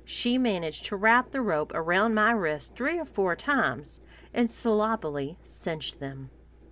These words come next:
She then pushed me down so I flopped on my stomach.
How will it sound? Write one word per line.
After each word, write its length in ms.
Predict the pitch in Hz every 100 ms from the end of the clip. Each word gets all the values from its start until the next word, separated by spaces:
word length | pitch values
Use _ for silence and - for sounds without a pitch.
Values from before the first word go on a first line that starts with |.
| - - - - - - - - -
She 320 | - - 196 196
then 260 | 185 202
pushed 340 | 202 247 233 240
me 160 | 240
down 360 | 233 214 170 165
so 120 | 208
I 140 | 202
flopped 460 | 208 - 208 214 -
on 100 | 185
my 200 | 170 208
stomach. 600 | - - 170 160 156